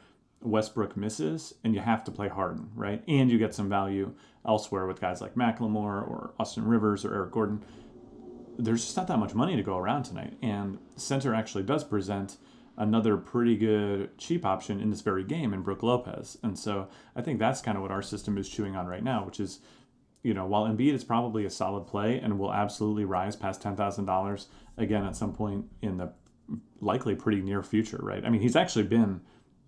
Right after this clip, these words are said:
just, uh, aside from that Boston game, he's been pretty damn effective on the minutes he's been out on the court. Like, I'm not worried about Embiid from a health perspective. Um, you know, twenty-one and fourteen, twenty-four and ten, twenty-nine and twelve in those non-Boston games. Like, he's, he's doing fine out there.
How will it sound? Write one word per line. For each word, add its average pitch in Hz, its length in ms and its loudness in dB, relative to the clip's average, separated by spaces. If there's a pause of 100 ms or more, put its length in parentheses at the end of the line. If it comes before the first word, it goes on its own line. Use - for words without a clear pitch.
(140)
just, 117 300 -2 (120)
uh, 113 140 2
aside 139 280 2
from 123 120 4
that 98 160 4
Boston 98 340 2
game, 139 340 0 (140)
he's 107 100 -6
been 165 160 4
pretty 120 200 6
damn 101 200 4
effective 98 460 -2
on 98 80 0
the 98 60 0
minutes 101 260 -2
he's 107 100 2
been 98 120 -2
out 92 140 2
on 98 60 -2
the 87 60 -6
court. 110 340 -2
Like, 101 120 -4
I'm - 100 4
not 117 160 4
worried 101 200 2
about 92 200 -2
Embiid 95 400 -4 (320)
from 95 200 0
a 87 60 -2
health 95 220 -2
perspective. 135 600 0 (340)
Um, 85 460 -6 (240)
you 110 100 2
know, 101 60 0
twenty-one 117 420 4
and 107 80 0
fourteen, 107 460 4
twenty-four 104 380 0
and 92 80 -4
ten, 98 240 0
twenty-nine 98 480 -2
and 101 120 -2
twelve 104 400 -2 (300)
in 104 120 2
those 95 180 -2
non-Boston 95 580 0
games. 101 380 0
Like, - 140 -8
he's, 107 240 0 (100)
he's 101 180 0
doing 120 220 6
fine 107 240 2
out - 120 -6
there. 101 220 -8